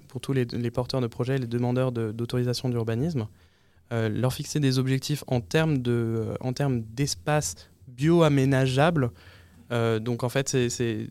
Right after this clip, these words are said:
par exemple, penser, euh, toiture végétalisée, penser mur végétalisé, et cetera, euh, tout en considérant que tous ces espaces ne se valent pas. Et, euh, donc, euh, en fait, le coefficient de biotope par surface va encourager les, va encourager, euh, les porteurs de projets,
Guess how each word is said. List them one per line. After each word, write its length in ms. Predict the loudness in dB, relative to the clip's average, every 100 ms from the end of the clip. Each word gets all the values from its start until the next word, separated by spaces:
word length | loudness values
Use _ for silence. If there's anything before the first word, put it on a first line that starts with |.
| -12
par 140 | -8 -4
exemple, 500 | 0 0 0 0 -4
penser, 540 | 0 2 2 4 6
euh, 120 | 6
toiture 360 | 4 2 2 0
végétalisée, 720 | 0 -4 -4 -2 0 0 0
penser 300 | 0 -4 -2
mur 180 | 0 2
végétalisé, 560 | 0 0 -2 -4 -4 -4
et 60 | -6
cetera, 480 | -6 -4 0 0 -2 -14 _ -20 -20 -20 -6 2
euh, 240 | 4 2
tout 200 | 0 0
en 80 | 0
considérant 440 | 0 0 0 0
que 240 | 0 -2 -2 -8 _ -4
tous 140 | -2
ces 240 | 0 2
espaces 420 | 0 0 0 0 0
ne 120 | 0
se 140 | 0
valent 340 | 0 4 4 4
pas. 280 | 0 0 -2 -16 -20 _ -20 -20 -2
Et, 200 | 2 6
euh, 160 | 6 4
donc, 420 | 2 -2 -2 -2
euh, 240 | 2 2 0
en 80 | -4
fait, 180 | -2
le 80 | 0
coefficient 360 | 0 0 0 0
de 60 |
biotope 320 | 0 0 -2 -2
par 160 | -4
surface 420 | -4 -4 -2 -2
va 300 | 0 0 0 -2
encourager 640 | -2 0 0 2 0 -2
les, 460 | 0 0 0 -2 -8 -10 -6
va 80 | -4
encourager, 640 | -4 -2 0 0 0 -2
euh, 160 | -2 -2
les 120 | -4
porteurs 300 | -6 -4 -2
de 60 |
projets, 440 | -2 -2 0 2